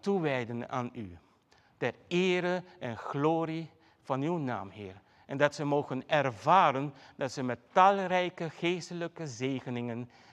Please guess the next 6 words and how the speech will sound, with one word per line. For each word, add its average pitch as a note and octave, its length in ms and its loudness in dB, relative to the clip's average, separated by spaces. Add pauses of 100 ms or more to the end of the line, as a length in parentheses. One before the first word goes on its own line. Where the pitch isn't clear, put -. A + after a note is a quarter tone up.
(120)
zijn D3+ 680 -6
gezegend A#2 880 -8 (400)
in B2 180 -6
de G2+ 240 -6
hemelse C3 580 -4
gewesten. A#2 600 -6